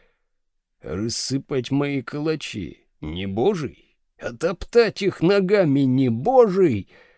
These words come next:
С каждым вопросом калашник Прохор наносил Арсению удар ногой. От этих ударов лежавший отлетал, как груда тряпья.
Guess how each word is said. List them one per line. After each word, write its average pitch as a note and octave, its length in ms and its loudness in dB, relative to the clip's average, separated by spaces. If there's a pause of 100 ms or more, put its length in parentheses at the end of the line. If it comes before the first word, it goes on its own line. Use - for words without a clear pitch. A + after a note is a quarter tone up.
(1500)
С - 100 -14
каждым G3+ 460 2
вопросом G3+ 720 0
калашник F3+ 640 -2
Прохор F#3 480 0
наносил F#3+ 680 2
Арсению E3+ 760 2
удар E3+ 380 2
ногой. D#3 640 -2 (800)
От - 140 -20
этих G#3+ 280 -8
ударов G#3 640 2 (200)
лежавший E3+ 640 -2
отлетал, F#3 640 0
как D#3 300 -6
груда C#3 440 0
тряпья. A#2 680 -6